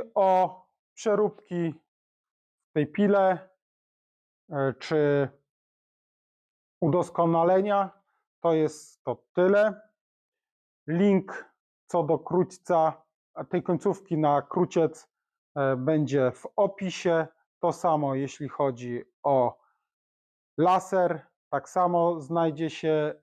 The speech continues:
link do tego akurat lasera. Jeśli będziecie chcieli założyć sobie jakiś inny albo znajdziecie jakieś inne, inne lepsze rozwiązanie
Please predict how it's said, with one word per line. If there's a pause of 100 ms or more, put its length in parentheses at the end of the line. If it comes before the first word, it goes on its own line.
link (260)
do
tego
akurat
lasera. (680)
Jeśli
będziecie
chcieli
założyć
sobie
jakiś
inny
albo
znajdziecie
jakieś
inne, (880)
inne
lepsze (140)
rozwiązanie